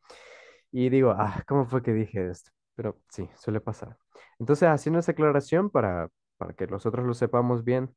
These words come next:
desde ahorita y nos quede claro, dessert es desierto y dessert,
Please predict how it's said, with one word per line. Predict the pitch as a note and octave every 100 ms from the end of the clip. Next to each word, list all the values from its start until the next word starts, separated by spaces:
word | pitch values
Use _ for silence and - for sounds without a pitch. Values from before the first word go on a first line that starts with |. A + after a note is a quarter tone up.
| _
desde | F2+ F2
ahorita | F#2+ A2+ E3
y | D3
nos | G2 -
quede | - G#2+ A2
claro, | A#2 B2 F#3+ - _ _ _ _ _ _ _ _ _ -
dessert | G#2 D3 F#3 - G#2+ B2+ D#3 - - - _ _ _ _ _ _ _ _ _ _ _ _ _ _ -
es | G2+ G2+ G#2 G#2 G2+ G2 F#2 -
desierto | G#2+ - D3 B2+ B2+ F#3 - _ _ _ _ _ _ _ _ _ _ _ _ _ _ _ _ _ _ _ _ _ _ _ _ _ _ _ _ _ _ -
y | A2+ G#2
dessert, | G#2 G2+ - D3+ C#3+ D3+